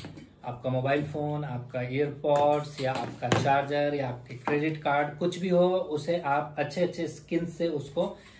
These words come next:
wrap कर सकते हैं। या फिर आप अपने iPad या laptop को skin से cover करना चाहते हैं, तो वो भी आपको इस site पर मिल जाएगा। तो चलिए खोलते हैं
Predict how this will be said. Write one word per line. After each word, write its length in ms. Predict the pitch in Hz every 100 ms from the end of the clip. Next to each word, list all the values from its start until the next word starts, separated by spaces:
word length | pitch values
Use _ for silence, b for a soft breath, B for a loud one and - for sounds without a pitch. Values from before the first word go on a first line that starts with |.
| -
wrap 440 | 135 147 151 160 -
कर 140 | 143 127
सकते 400 | - 120 - 131
हैं। 260 | 127 120 120
या 120 | 170
फिर 160 | 185 175
आप 200 | 160 160
अपने 260 | 156 143 -
iPad 360 | 147 156 175 151
या 100 | 135
laptop 400 | 131 135 147 -
को 240 | 147 139
skin 240 | 135 139
से 140 | 127 135
cover 260 | 131 135
करना 260 | 135 147 143
चाहते 280 | 160 151 175
हैं, 120 | 170
तो 140 | 143
वो 240 | 127 131 139
भी 140 | 147
आपको 320 | 131 - 147
इस 200 | 139 123
site 200 | 123 120
पर 140 | 120 135
मिल 280 | 139 123 123
जाएगा। 600 | 127 127 127 - 120 123
तो 140 | 123
चलिए 340 | 117 143 156
खोलते 420 | 165 - 147 147 160
हैं 400 | 151 165 170